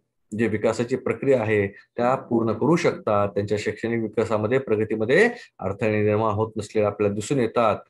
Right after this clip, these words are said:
बऱ्याच वेळेला चिडीमार पथकांमध्ये महिलांची संख्या जास्त असते. महाविद्यालयामध्ये जाऊन प्रत्यक्ष मुलींमध्ये थांबून, अ, साध्या ड्रेसमध्ये मुलींमध्ये जाऊन मुलींकडून माहिती घेऊन अशा समाजकंटकांना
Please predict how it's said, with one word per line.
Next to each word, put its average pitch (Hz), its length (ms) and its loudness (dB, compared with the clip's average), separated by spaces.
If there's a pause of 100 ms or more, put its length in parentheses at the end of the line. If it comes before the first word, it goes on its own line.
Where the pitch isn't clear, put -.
(320)
बऱ्याच 113 320 2
वेळेला 110 340 6
चिडीमार 113 440 -2
पथकांमध्ये 110 600 -2
महिलांची 139 460 2
संख्या 196 260 4
जास्त 185 260 4
असते. 139 480 2 (340)
महाविद्यालयामध्ये 117 720 2
जाऊन 117 320 2
प्रत्यक्ष - 480 -2
मुलींमध्ये 120 520 2
थांबून, 117 540 0 (460)
अ, 104 160 0
साध्या 113 320 2
ड्रेसमध्ये 135 520 4
मुलींमध्ये 127 520 2
जाऊन 123 400 4 (300)
मुलींकडून 123 520 2
माहिती 117 340 0
घेऊन 127 400 2 (400)
अशा 208 380 2 (460)
समाजकंटकांना 117 1200 0